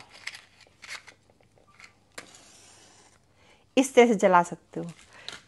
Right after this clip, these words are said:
और इसके बाद आप अपने पूरे घर के अंदर धुमनी देंगे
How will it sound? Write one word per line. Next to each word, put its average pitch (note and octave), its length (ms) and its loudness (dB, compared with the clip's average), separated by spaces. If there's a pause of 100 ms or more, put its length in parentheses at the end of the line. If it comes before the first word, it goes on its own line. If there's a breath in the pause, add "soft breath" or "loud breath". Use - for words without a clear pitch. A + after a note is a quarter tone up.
(140)
और G#3+ 100 8
इसके A#3 300 4
बाद F#3+ 320 2 (100)
आप G3+ 160 4
अपने A3+ 180 2
पूरे A#3+ 380 2
घर G#3 200 2
के F#3+ 180 -2
अंदर F#3+ 220 2
धुमनी G#3 360 4
देंगे D#3 380 -2